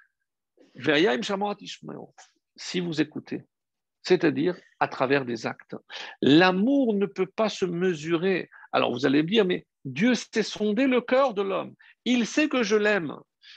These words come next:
Oui, mais si tu l'aimes, mais que tu ne manges pas kasher, que tu n'observes pas le Shabbat, c'est pas un véritable amour. Ça, c'est tu t'aimes toi-même, mais tu n'aimes pas Hachem. Lorsque tu aimes quelqu'un,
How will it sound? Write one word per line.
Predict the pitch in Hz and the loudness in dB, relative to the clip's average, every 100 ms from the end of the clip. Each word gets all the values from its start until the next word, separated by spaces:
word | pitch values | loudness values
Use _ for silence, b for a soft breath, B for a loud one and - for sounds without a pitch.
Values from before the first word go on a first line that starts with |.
| B | B
Oui, | 160 247 247 - _ _ | -4 -2 -2 -8 _ _
mais | 139 175 190 - | -4 -2 -2 -4
si | - 226 | -6 -4
tu | - | 0
l'aimes, | 220 214 180 139 - b b - | 2 4 2 -2 -6 b b -4
mais | 151 175 | 0 0
que | 180 | 0
tu | 190 | 2
ne | 175 | 2
manges | 175 - | 2 2
pas | 226 | 0
kasher, | 214 202 - 202 165 - | 2 2 2 0 0 -4
que | |
tu | 139 160 | -6 -6
n'observes | 143 - 175 - | -4 -4 -6 -2
pas | 202 | 0
le | 202 | 2
Shabbat, | 190 190 175 190 160 - - _ _ _ _ | 2 0 2 2 0 -6 -20 _ _ _ _
c'est | - - 147 _ | -10 -8 -8 _
pas | 135 135 - _ | -4 -4 -8 _
un | 127 123 | -10 -8
véritable | 127 123 120 120 - - | -6 -6 -2 0 0 -4
amour. | - - - - 139 - B B B | -4 -2 -2 -2 -6 -14 B B B
Ça, | - - 180 196 - | -6 0 2 2 -2
c'est | - 143 | 0 0
tu | - 143 | 0 -8
t'aimes | - 208 202 | -2 2 2
toi-même, | 190 185 151 127 - _ | 2 4 4 2 -4 _
mais | 131 131 | -4 -4
tu | - 135 | -4 -4
n'aimes | 127 127 | -4 0
pas | 151 | 0
Hachem. | 135 - 117 | 0 -2 -2
Lorsque | 120 - 139 | -2 -4 -6
tu | - 135 - - | 0 2 2 4
aimes | 247 233 | 4 4
quelqu'un, | 190 156 135 127 | 0 0 -2 -6